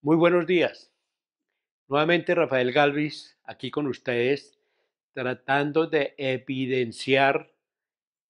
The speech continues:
en la poesía el momento difícil que atraviesa nuestra querida Colombia. Veamos.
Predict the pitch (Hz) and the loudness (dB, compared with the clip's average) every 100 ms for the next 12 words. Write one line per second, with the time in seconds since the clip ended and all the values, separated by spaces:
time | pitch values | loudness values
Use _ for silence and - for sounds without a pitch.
0 | _ _ _ _ - 127 123 127 - 120 | _ _ _ _ -12 -4 -2 -4 -2 -2
1 | 117 113 135 135 139 - _ 143 120 110 | -2 -6 -2 0 0 -4 _ -10 -10 -10
2 | 113 117 135 135 _ 139 139 _ _ _ | -12 -4 -4 -6 _ -12 -12 _ _ _
3 | 123 117 135 135 - 135 - 127 - 117 | -8 -8 -6 -6 -6 -8 -6 -8 -4 -4
4 | 117 123 131 135 135 135 143 156 123 131 | 0 2 2 0 0 -4 -4 -6 -4 -4
5 | - - 123 - 120 123 135 131 127 120 | -4 -6 -6 -6 -2 0 0 0 -2 0
6 | 107 82 - _ _ _ _ _ _ _ | -2 -8 -20 _ _ _ _ _ _ _
7 | _ _ _ _ _ _ _ _ 101 117 | _ _ _ _ _ _ _ _ _ 2
8 | 131 127 - - - | 2 2 -6 -18 -20